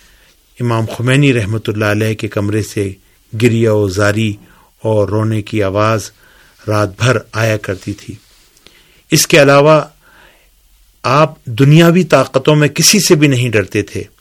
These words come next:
چاہے وہ امریکہ ہو، چاہے وہ سابق سوویت یونین ہو، چاہے کوئی بھی، چاہے غاصب صہیونی حکومت ہو، امام خمینی نے ہمیشہ حق کی بات کہہ کے ان کو للکارا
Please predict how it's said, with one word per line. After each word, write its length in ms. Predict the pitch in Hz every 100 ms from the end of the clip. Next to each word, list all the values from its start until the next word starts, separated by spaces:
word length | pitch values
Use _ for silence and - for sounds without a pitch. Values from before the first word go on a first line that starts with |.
| _ _ -
چاہے 220 | 120 117
وہ 120 | 120
امریکہ 420 | 107 110 113 127
ہو، 340 | 120 110 107 104 - _ _ _
چاہے 180 | - 120
وہ 140 | 120
سابق 440 | 117 - 107 120 -
سوویت 480 | 117 110 110 107 117
یونین 460 | 110 113 135 127
ہو، 260 | 110 107 101 - _ _ _ -
چاہے 260 | 135 139
کوئی 380 | 139 - 180 202
بھی، 300 | 170 175 143 - _ _ _ _ _ -
چاہے 240 | 123 123
غاصب 400 | 104 117 - 127
صہیونی 400 | - 110 113 113
حکومت 480 | 98 - 120 127 123
ہو، 100 | 120
امام 320 | 117 113 113
خمینی 440 | - 120 123 135
نے 100 | 135
ہمیشہ 600 | 120 117 185 190 - 135 107
حق 160 | 120 -
کی 120 | 127
بات 400 | 110 110 107 -
کہہ 160 | 143 120
کے 140 | 127
ان 180 | 113 104
کو 140 | 104
للکارا 600 | 98 98 95 98 101 104